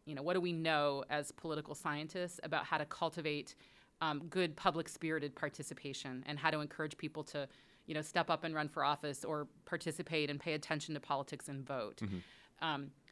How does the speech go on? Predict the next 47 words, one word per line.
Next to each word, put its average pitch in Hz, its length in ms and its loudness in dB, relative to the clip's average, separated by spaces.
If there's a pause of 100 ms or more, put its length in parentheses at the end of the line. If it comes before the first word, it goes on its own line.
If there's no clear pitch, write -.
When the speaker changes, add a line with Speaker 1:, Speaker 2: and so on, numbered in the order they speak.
(380)
Speaker 1:
and 185 120 4
so 185 220 4
I'm 233 240 8
teaching 180 400 -2
from 147 400 -2
the 151 80 -2
fact 147 280 2
that 156 80 2
I 156 100 6
have 151 360 2 (560)
reams 208 380 2
of 139 220 0
books 151 380 0
and 151 220 -2
reams 170 320 -2
of 151 160 -4
research 156 440 -2
that 147 100 -2
I've 143 160 -2
read, 143 220 2
and 143 100 -2
I 156 60 0
know 160 180 2
a 160 40 6
lot 151 180 6
of 147 100 0
things 156 320 -6 (140)
sort 165 200 -4
of 147 120 -4
from 151 200 0
an, 135 120 -2 (100)
a 147 80 0
larger 156 480 2 (160)
overview, 147 840 2 (440)
right, 160 300 6
about 160 560 4
the 160 60 -4
political 147 440 -6
process. - 640 -4 (440)
But 165 200 2
if, 156 100 -2 (160)
if 156 160 -6
you 185 140 -4
put - 280 -2
me 170 180 0
in 156 220 -4
a 139 220 -2